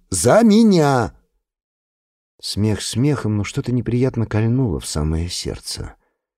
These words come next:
Батя частенько приходил в школу, и... Да, ходили слухи, что девчонки на него засматривались. А как тут не засмотреться?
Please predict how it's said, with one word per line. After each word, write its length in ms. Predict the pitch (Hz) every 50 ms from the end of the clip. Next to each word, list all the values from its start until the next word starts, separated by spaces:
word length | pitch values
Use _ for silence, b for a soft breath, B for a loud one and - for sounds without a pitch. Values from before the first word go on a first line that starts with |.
| _ _ _ _ _ _ _ _ -
Батя 380 | 76 - 117 120 120 - -
частенько 560 | - - - - - - 120 117 113 104 101
приходил 500 | 92 - - 95 - 101 98 104 104 98
в 100 | 90 82
школу, 520 | - - - - - 127 131 135 131 107 92
и... 380 | 80 - 101 90 85 82 78 73 71 - _ _ _ _ _ _ _ _ _ _
Да, 180 | - 76 85 95
ходили 400 | 92 92 71 62 62 71 92 117
слухи, 440 | 110 - - - 92 101 90 - 90
что 180 | - - 87
девчонки 460 | 73 73 71 - - 73 85 87 -
на 60 | 95 92
него 240 | 92 90 82 85
засматривались. 880 | 85 90 85 - - 98 98 85 - - 62 55 52 50 50 - - - b b b b b b b _ _ -
А 80 | -
как 180 | - 71 64 -
тут 180 | - 53 -
не 100 | 67 60
засмотреться? 800 | 55 57 - - 64 64 - - 57 50 - - - - -